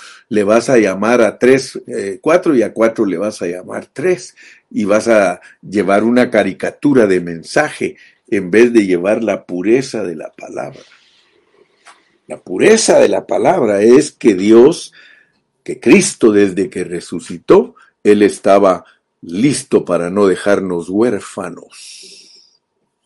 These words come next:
Cristo fue muy claro, Él dijo, "Yo no os dejaré huérfanos".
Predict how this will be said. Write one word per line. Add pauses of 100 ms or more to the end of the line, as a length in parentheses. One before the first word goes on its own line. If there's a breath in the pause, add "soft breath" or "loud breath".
(1000)
Cristo
fue
muy
claro,
Él
dijo,
"Yo
no
os
dejaré
huérfanos".